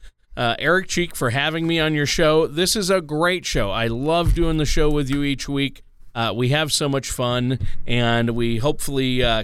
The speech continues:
cover some good information for our listeners out there. And, uh, speaking of that, this show is really geared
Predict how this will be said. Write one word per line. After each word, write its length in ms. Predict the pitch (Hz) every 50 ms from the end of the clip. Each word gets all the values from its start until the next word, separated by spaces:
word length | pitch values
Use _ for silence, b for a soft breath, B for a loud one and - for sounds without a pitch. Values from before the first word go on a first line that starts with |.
| -
cover 260 | - - - 110 - 113
some 220 | - 131 123 113
good 340 | 107 127 123 113 110 127 123 -
information 840 | - 139 131 - - 131 120 117 117 120 123 - - 139 123 123 123 117
for 220 | - - 113 110
our 120 | 104 104 104
listeners 520 | 101 117 131 127 - 135 131 123 113 107
out 260 | 127 110 110 110 - -
there. 240 | 123 123 117 110 - - - b b b b b -
And, 420 | 180 156 156 151 151 147 147 - - -
uh, 260 | 107 131 135 131 123 - - - - -
speaking 540 | - - - - 226 254 214 - 214 180
of 100 | 156 139
that, 260 | 127 131 120 120 110 -
this 140 | 190 208
show 260 | - - - 254 226 190
is 160 | 151 120 120
really 580 | 120 127 131 143 160 175 180 175 180 180 175
geared 540 | 165 147 143 147 147 147 151 147 135 135 135